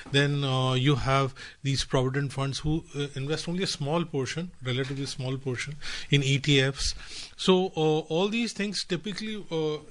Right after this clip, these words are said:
these things were not there, say, fifteen, twenty years, uh, back, but now they are there. So every time there is a downward pressure, they, uh, they come and counteract it. But then what happens is, uh,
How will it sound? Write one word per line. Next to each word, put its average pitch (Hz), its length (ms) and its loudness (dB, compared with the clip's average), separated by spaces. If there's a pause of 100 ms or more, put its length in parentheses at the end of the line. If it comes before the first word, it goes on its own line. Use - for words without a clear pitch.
(120)
these 190 300 0
things - 340 -4
were 160 220 4
not 160 320 0
there, 156 180 0
say, 156 280 -4 (280)
fifteen, 160 360 0
twenty 147 260 0
years, 139 600 0
uh, 123 220 -14
back, 123 380 2
but 131 200 -4
now 135 260 0
they 131 140 0
are 127 100 2
there. 120 240 -2
So 160 240 2 (340)
every 151 280 2
time 190 420 2
there 175 160 0
is 165 140 0
a 180 120 2
downward 147 560 0
pressure, 143 300 -2
they, 143 240 2
uh, 135 420 -4
they 139 180 0
come 143 280 -2
and 143 160 -4
counteract 131 600 0
it. 107 160 -12 (400)
But 170 260 4
then 202 300 -2
what 175 140 0
happens 175 380 -4
is, 180 320 -2 (460)
uh, 135 240 0